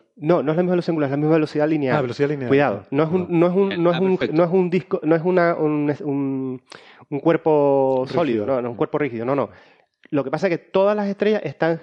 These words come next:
Speaker 1: eh, yendo, por ejemplo, si el Sol se mueve al-, alrededor del centro de la galaxia a doscientos kilómetros por segundo, una estrella que esté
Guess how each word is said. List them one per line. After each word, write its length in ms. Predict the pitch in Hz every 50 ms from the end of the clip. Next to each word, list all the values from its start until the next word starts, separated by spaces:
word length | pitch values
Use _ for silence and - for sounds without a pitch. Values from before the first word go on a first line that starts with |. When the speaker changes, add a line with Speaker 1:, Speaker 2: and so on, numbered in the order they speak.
| - -
Speaker 1:
eh, 560 | 254 156 143 143 143 143 139 139 - - - -
yendo, 260 | 139 143 170 170 180
por 100 | 147 143
ejemplo, 200 | 135 127 123 120
si 340 | 113 - 131 120 117 117 113 -
el 140 | 127 120
Sol 220 | - - 175 190 190
se 120 | - 196 180
mueve 260 | 180 185 180 175 160
al-, 240 | 147 143 147 143 139
alrededor 440 | 139 139 139 143 143 147 160 165
del 140 | 165 165 160
centro 220 | - 170 170 160 160
de 20 |
la 60 | 156
galaxia 400 | 156 160 156 - 139 123 117 117
a 40 | 113
doscientos 420 | 113 117 - - 147 165 - 170
kilómetros 340 | - 170 165 160 156 160 151
por 100 | - 165
segundo, 400 | 160 165 180 196 208 220 254 277 - - - - - _ _ _ _ - 165
una 140 | 165 185
estrella 340 | 180 151 - 190 196 196 185
que 60 | 175
esté 640 | 175 156 - 185 190 165 131 - - _ _ _